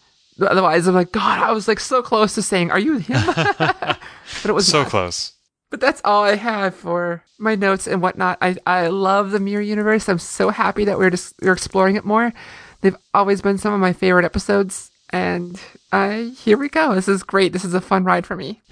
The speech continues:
Speaker 2: Yeah, this is the longest arc we've ever had in the Mirror Universe, the most time we've ever spent there, the most characters that have ever been there,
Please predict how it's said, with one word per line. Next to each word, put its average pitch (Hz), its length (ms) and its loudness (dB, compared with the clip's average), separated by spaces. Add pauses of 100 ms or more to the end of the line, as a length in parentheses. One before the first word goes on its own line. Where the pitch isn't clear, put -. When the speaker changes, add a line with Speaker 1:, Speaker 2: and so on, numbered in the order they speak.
(400)
Speaker 2:
Yeah, 151 220 2
this 147 220 0
is 170 160 0
the 127 360 2
longest 123 520 0
arc 120 180 0
we've 110 160 -4
ever 113 160 2
had 110 260 0
in 117 40 -4
the 117 80 -4
Mirror 123 180 0
Universe, 123 400 -2
the 113 80 -4
most 110 340 0
time 113 280 0
we've 110 100 -4
ever 107 160 0
spent 113 280 -6
there, 117 200 2
the 104 80 -4
most 98 380 -2
characters 131 580 0
that 127 100 2
have 123 120 -2
ever 127 180 0
been 123 280 -4
there, 127 340 -2